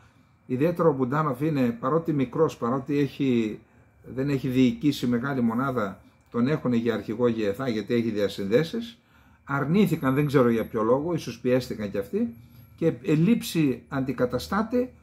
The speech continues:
ο Ζελένσκι έκανε πίσω. Πάντως, θα το δούμε το επόμενο διάστημα, ο Ζελένσκι τον φοβάται, γιατί;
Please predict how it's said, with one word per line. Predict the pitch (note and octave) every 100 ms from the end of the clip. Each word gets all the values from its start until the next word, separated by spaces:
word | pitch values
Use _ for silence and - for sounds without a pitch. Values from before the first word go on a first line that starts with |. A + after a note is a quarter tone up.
| _ _
ο | E3+
Ζελένσκι | C#3 D3+ G#3+ G3+
έκανε | G3+ G3+ F3+
πίσω. | E3 C#3 - - _
Πάντως, | E3 G3 G#3+ C4 - - _ _
θα | -
το | -
δούμε | C3+ G#3+ F#3+
το | E3
επόμενο | C#3 F#3+ E3+ C3+
διάστημα, | D3 F#3+ G3 G#3+ A3+ A#3 - - - _ - _
ο | D3+ C#3
Ζελένσκι | C3 C#3 F#3+ G3+ F#3+
τον | - B2+
φοβάται, | C3 A#2+ F3+ G3+
γιατί; | F3+ D#3 E3 F#3 A2 -